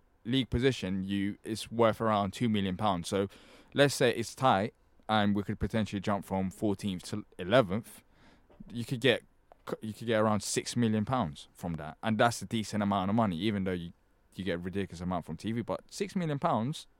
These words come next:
you would wanna go for that, or do you focus on playing the youth and getting the best out of them? Because we haven't seen that many academy players, and if we're safe, what, what option do you go for?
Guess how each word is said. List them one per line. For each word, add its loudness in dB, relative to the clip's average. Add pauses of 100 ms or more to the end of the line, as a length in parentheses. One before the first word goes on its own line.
(140)
you -4
would -2
wanna -2
go 2
for -6
that, 0 (480)
or 6 (720)
do 0
you 4
focus 4
on 4
playing 2
the 2
youth 0 (840)
and 4 (560)
getting 0
the -4
best 0
out 4
of 2
them? -4
Because -4
we 6
haven't 8
seen 2
that 6
many 2
academy 4
players, -2 (400)
and 2
if -2
we're 8
safe, 4
what, 6
what 6
option 4
do 2
you 4
go 8
for? 0